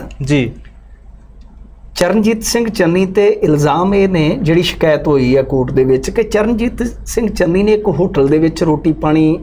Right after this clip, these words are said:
Speaker 2: ਚਲਾਇਆ ਸੀਗਾ ਤੇ ਉਹ ਚੌਵੀ ਘੰਟੇ ਚੱਲਦਾ ਸੀ। ਉਹਦਾ ਖਰਚਾ ਜਾਂ ਉਹਦਾ ਵੇਰਵਾ ਜਿਹੜਾ ਚੰਨੀ ਸਾਹਿਬ ਨੇ ਨਹੀਂ ਦਿੱਤਾ।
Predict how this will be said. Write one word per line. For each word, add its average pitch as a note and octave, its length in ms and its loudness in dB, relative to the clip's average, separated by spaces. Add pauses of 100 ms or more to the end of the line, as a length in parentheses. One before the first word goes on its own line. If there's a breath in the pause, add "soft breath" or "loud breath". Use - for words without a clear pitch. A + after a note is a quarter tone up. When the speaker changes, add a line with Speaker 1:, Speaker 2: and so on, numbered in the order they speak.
Speaker 2:
ਚਲਾਇਆ C#3+ 400 2
ਸੀਗਾ D3+ 280 0
ਤੇ F3+ 120 0
ਉਹ G3 480 2
ਚੌਵੀ G3 360 2
ਘੰਟੇ D#3+ 240 0
ਚੱਲਦਾ C#3+ 360 0
ਸੀ। E3+ 140 -4
ਉਹਦਾ G#3+ 180 0
ਖਰਚਾ D#3+ 580 -4 (220)
ਜਾਂ D#3+ 140 2
ਉਹਦਾ E3+ 200 2
ਵੇਰਵਾ C#3+ 380 2
ਜਿਹੜਾ C3+ 320 0
ਚੰਨੀ C#3 280 -2
ਸਾਹਿਬ C3 300 -2
ਨੇ B2+ 80 -4
ਨਹੀਂ B2 200 -4
ਦਿੱਤਾ। - 300 -10